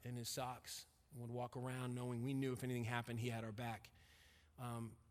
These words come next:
apparently he became a pastor. So see, God is doing a work, but God is still interested in,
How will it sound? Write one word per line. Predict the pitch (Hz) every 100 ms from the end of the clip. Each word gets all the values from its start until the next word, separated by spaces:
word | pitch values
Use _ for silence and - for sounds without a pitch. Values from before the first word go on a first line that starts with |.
| -
apparently | - 131 139
he | 120
became | 135 120 120 107
a |
pastor. | 107 101 - - - - - -
So | -
see, | 160 196
God | 160 185 220
is | 233 165
doing | 156 214 240
a | 185
work, | 180 302 269 - - - - - - - - - - - - - 139
but | 170 160
God | 196 226
is | 208
still | - 233
interested | 254 302 269 - 233 202 175
in, | 165